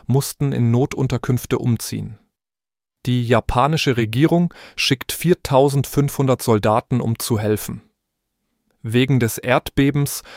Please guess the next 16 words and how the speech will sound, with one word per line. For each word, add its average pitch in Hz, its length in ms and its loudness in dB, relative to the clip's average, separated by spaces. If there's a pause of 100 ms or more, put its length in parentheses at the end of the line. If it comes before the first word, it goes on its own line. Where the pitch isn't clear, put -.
(140)
mussten 131 400 0
Unternehmen 123 600 2
wie 117 220 -2
Toyota 127 720 2
und 113 340 -2
Honda 123 540 2
ihre 123 200 0
Produktion 127 680 0
kurz - 260 -2
stoppen. - 480 -2 (880)
Die 113 140 -2
Wirtschaft 156 540 2
hat 135 180 -4
jetzt - 300 -2
neue 117 280 4
Probleme. 104 600 -2